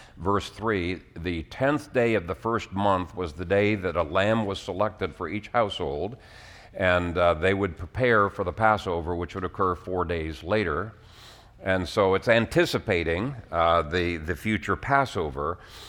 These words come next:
But this is also one of several hints that he's comparing this to their leaving Egypt and, um, the Exodus. The next hint is given in verse twenty.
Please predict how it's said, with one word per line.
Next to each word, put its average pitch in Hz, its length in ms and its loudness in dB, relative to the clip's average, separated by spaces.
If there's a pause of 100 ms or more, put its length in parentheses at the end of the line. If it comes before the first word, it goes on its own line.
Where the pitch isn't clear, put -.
(180)
But 107 140 0
this 143 220 2
is 143 120 0
also 131 360 6
one 104 280 4
of 92 140 0
several 139 440 0
hints 101 480 -2
that 92 120 -4
he's 135 220 -2
comparing 147 680 -4
this 73 440 -4
to 104 540 -2 (140)
their 107 500 2
leaving 101 380 -2
Egypt 117 480 -4 (680)
and, 87 460 0
um, 80 480 0
the 87 220 -6
Exodus. 87 540 -4 (800)
The 101 120 0
next 120 340 4
hint 107 220 2
is 92 120 -2
given 101 280 0
in 98 80 0
verse 90 240 -2
twenty. 110 400 -2